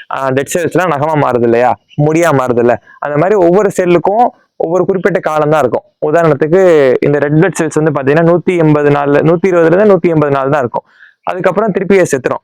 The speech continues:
புது செல் உருவாயிருக்கும், அதுக்குள்ள அது உருவாயிடும். அப்பனா தான் அந்த பழைய செல் வந்து டெஸ்ட்ராய் ஆகும். So இந்த ஒரு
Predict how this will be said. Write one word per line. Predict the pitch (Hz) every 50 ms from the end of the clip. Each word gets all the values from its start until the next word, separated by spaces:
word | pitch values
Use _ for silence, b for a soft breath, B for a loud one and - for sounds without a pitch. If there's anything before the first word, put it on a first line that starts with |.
| _ -
புது | - 185 202 185
செல் | - 180 170 160 151
உருவாயிருக்கும், | 147 156 156 151 127 117 120 - -
அதுக்குள்ள | 127 135 139 - 170 185 202
அது | 190 170 147
உருவாயிடும். | 139 143 147 139 123 113 - _ B B B B B B -
அப்பனா | - 156 147 143 160
தான் | 170 175 156
அந்த | 147 135 139
பழைய | 131 143 151 139 -
செல் | 156 156 143 131
வந்து | 127 135 151 165 156 123
டெஸ்ட்ராய் | 127 117 - - 147 135 123 113
ஆகும். | 110 - - b b b b b b b b _ -
So | 180 185 180 170 180
இந்த | 185 196 208 220 214 214
ஒரு | 208 196